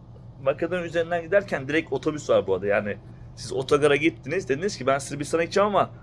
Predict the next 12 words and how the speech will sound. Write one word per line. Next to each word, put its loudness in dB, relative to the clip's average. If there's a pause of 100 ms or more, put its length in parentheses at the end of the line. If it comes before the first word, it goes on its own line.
(280)
Makedonya 4
üzerinden 4
gitmek -4
istiyorum." 0
diye 0
bilet 0
alın, 0
tamam 2
mı? -6
Yani 0
otogara 4
gittin, -4